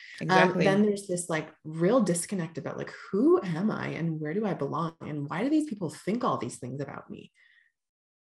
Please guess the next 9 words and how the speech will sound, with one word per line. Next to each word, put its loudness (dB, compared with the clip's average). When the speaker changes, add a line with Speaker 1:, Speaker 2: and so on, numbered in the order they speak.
Speaker 1:
Like, 4
they 4
don't 6
even 6
know 2
me. -4
<laughs> 10
Speaker 2:
Oh 0
my 2